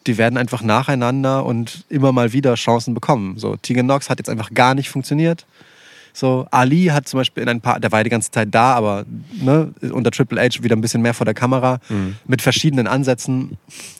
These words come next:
Speaker 1: Muss man mal gucken, ob das funktioniert oder nicht funktioniert. So, äh, ne? Es ist dann doch auch immer noch dieses so, hey, wir gucken mal und wenn was geht, dann knüpfen wir daran an und wenn nicht, dann auch nicht.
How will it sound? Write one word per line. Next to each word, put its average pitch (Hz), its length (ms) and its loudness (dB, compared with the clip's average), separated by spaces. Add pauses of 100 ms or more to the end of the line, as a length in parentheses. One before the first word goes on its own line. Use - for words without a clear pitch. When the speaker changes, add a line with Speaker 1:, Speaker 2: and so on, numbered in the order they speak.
(600)
Speaker 1:
Muss 135 180 2
man 135 80 6
mal 120 100 4
gucken, 170 260 2
ob - 100 0
das 143 160 0
funktioniert 147 480 0
oder 139 120 4
nicht 143 160 2
funktioniert. 135 480 -2
So, 127 300 0 (100)
äh, - 140 -10 (260)
ne? 185 240 0 (100)
Es - 200 -4
ist 147 140 -2
dann 139 100 4
doch 156 220 0
auch - 260 0
immer 139 220 0
noch 131 180 2
dieses 123 380 -4
so, 117 320 -2 (180)
hey, 151 320 0 (840)
wir - 100 -8
gucken 196 300 0
mal 151 320 2 (800)
und 120 140 -4
wenn 120 160 0
was 117 160 -2
geht, 156 380 0 (140)
dann 120 100 -2
knüpfen - 260 -4
wir 127 60 -2
daran 113 240 -2
an 131 240 -2
und 123 120 -2
wenn 117 140 2
nicht, 131 280 -2 (120)
dann 120 240 0
auch 120 160 -4
nicht. 135 300 -2